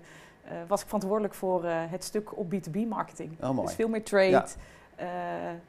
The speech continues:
Speaker 1: hè, Whirlpool had ook geen eigen winkels, dus echt meer B two B.
Speaker 2: Dat is dan in ieder geval een overeenkomst, eh, zou je kunnen zeggen, met, eh, met de job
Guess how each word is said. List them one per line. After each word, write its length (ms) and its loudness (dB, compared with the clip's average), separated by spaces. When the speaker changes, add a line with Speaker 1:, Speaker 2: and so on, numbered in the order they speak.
Speaker 1:
hè, 180 -2
Whirlpool 260 4
had 120 8
ook 80 4
geen 120 0
eigen 340 0
winkels, 540 0
dus 120 -8
echt 180 -8
meer 180 2
B 160 0
two 100 -10
B. 40 -10
Speaker 2:
Dat 240 8
is 60 2
dan 160 10
in 60 6
ieder 160 8
geval 120 2
een 120 6
overeenkomst, 680 6
eh, 160 10
zou 200 8
je 60 6
kunnen 200 6
zeggen, 280 2
met, 260 4
eh, 60 0
met 160 -2
de 60 -10
job 260 4